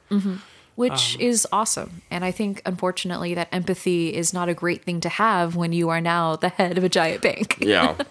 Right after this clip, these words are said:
Speaker 1: <laughs> If you want to have that bank running optimally, quote unquote.
Speaker 3: Not unless you can make money.
Speaker 1: Precisely.
Speaker 2: We
Speaker 3: Uh,
Speaker 2: also
Speaker 3: off
Speaker 2: get
Speaker 3: of
Speaker 2: to,
Speaker 3: empathy.
Speaker 2: we get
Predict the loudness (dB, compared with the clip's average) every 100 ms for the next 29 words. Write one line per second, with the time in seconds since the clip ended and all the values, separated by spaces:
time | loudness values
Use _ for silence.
0 | -4 -2 0 -2 -4 -2 0 2 2 2
1 | 2 0 0 -2 -4 -6 -6 -6 -6 -6
2 | -10 -12 -18 -20 -10 0 2 2 -2 -2
3 | 0 0 -2 -4 -6 -6 -6 -8 -4 -4
4 | -2 0 4 6 6 4 4 0 0 2
5 | 4 2 2 2 2 0 -4 -8 _ -8
6 | -2 0 0 -2 -4 -10 -14 _ 2 4
7 | 6 6 4 2 2 0 -4 -4 -4 -4
8 | -10 -10 -4 -4 -2